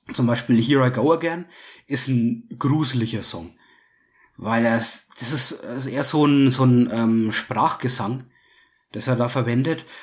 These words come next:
Und das ist richtig düster, grim, gritty. Also das ist, da, das würde auch für einen Horrorfilm gut passen. Du hast das Gefühl, der,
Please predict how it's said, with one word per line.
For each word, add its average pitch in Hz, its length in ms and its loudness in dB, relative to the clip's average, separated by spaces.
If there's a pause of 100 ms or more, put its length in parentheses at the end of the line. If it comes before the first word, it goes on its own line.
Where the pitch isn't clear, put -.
(140)
Und 113 160 2
das 113 120 -2
ist 123 180 0
richtig - 420 -6 (120)
düster, 143 480 2
grim, 127 580 4
gritty. 135 640 2
Also 117 240 -4
das 107 180 -4
ist, 104 240 -6 (300)
da, 117 160 -2
das 117 200 -2
würde 135 200 2
auch 123 40 2
für 135 140 -2
einen 113 300 2
Horrorfilm 127 560 0
gut 110 180 -4
passen. 98 260 -12
Du 95 280 -12
hast 107 160 -8
das 127 220 -2
Gefühl, 135 280 -4
der, 117 260 -2